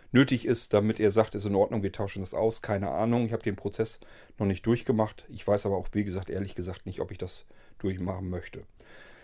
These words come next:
Gibt noch eine zweite Möglichkeit, Geld zu sparen, indem man einfach sagt, ich nehme mehrere von den Dingern. Es gibt deutlich günstigere, ähm, Vierfachpakete. Ja, was heißt deutlich günstiger?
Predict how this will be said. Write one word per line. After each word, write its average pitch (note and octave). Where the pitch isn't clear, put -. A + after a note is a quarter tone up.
Gibt -
noch D3+
eine C#3
zweite -
Möglichkeit, D#3+
Geld C3+
zu C3+
sparen, A#2
indem G#2
man G#2+
einfach G2+
sagt, -
ich -
nehme F#2+
mehrere A2
von G2
den F#2+
Dingern. F2
Es -
gibt -
deutlich A#2+
günstigere, G#2
ähm, F#2
Vierfachpakete. C3
Ja, A2
was A2+
heißt A#2+
deutlich A#2+
günstiger? A2+